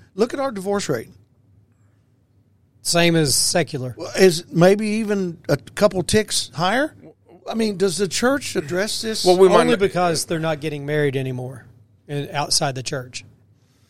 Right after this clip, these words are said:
Speaker 2: It's not really a concern anymore. So marriage
Speaker 3: Guys,
Speaker 2: rates
Speaker 3: listen,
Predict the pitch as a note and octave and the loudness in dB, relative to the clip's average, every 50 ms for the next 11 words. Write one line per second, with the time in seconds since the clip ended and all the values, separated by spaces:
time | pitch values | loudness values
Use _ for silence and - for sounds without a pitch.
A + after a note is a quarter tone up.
0 | _ _ _ _ _ _ _ - D#3+ C#3+ - D#3+ E3+ E3 D#3 D#3+ D#3+ D#3+ D3+ D3+ | _ _ _ _ _ _ _ -6 -4 -2 0 2 2 2 2 2 0 2 2 2
1 | D3 C#3+ C#3 A#2+ - C#3 B2 A#2+ D3+ D3 C#3+ C3+ B2+ B2+ C3 B2+ B2+ B2+ B2 B2 | 0 -2 -4 -6 -8 -4 -2 0 0 0 -2 -4 -6 -8 -8 -10 -10 -10 -8 -8
2 | B2 - D3+ C#3 C3 C#3+ D#3+ F3 - B3 A#3+ G#3+ D3+ D3+ C#3+ C#3 - E3+ G#3+ A#3+ | -8 -8 -8 -8 -6 0 2 2 2 2 0 -4 -6 -8 -6 -2 0 0 0 0
3 | A#3 C#3 G2 C2+ | 0 -4 -6 -6